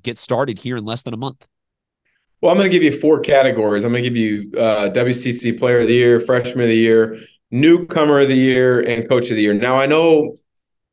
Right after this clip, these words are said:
Speaker 2: the W C C in years past has done the newcomer of the year, could be a transfer and or a freshman.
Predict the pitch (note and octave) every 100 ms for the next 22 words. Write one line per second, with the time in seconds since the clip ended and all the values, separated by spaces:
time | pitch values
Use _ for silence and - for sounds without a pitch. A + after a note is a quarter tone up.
0 | _ B2 B2 B2 A#2+ B2 A#2+ B2+ B2 A2+
1 | A2 G#2+ G#2+ A2+ A2+ A2+ G#2 A2 G#2+ G#2
2 | G2+ B2+ C3+ C3+ A#2+ A#2 A#2 A2+ - A#2
3 | G2 F#2+ - B2+ A#2+ A#2+ - A2 A2 G2+
4 | F2+ A2 G#2 G2+ A2 A2